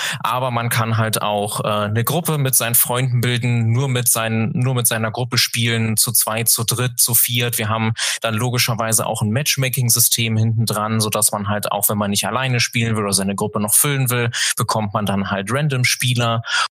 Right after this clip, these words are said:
und, äh, das Spiel passt sich quasi dann immer der Anzahl der, der Spieler an. Ähm, das Emergency ist dahingegen ein bisschen anders, weil es schneller ist.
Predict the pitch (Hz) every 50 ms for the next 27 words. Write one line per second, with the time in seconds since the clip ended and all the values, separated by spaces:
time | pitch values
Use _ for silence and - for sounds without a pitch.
0 | _ _ - 117 113 110 110 110 110 - - - 104 107 104 110 107 - - -
1 | 131 123 127 120 - 113 113 - - - - 113 - - - - 104 104 104 113
2 | 107 107 104 107 104 - 104 107 107 104 104 101 104 - - - - - - -
3 | 107 104 101 101 - 101 104 110 - - 110 104 101 98 - 101 98 95 95 98
4 | 104 107 - - 98 104 104 - - - 101 98 98 98 - 101 95 90 98 -
5 | _ _ _ _ _ - - - - - 120 - _ - - 113 117 117 117 113
6 | 110 110 110 110 110 107 107 - _ _ _ - - - - - - - - -
7 | - _ - 156 160 180 170 135 151 170 - - 185 - - - 175 170 - -
8 | 151 151 160 - - - - - - - - - _ 139 127 139 156 170 180 165
9 | 165 165 165 151 160 160 - 165 135 - 117 135 143 147 147 147 - - 127 123
10 | 127 120 - - - 107 107 110 117 107 - - - - - -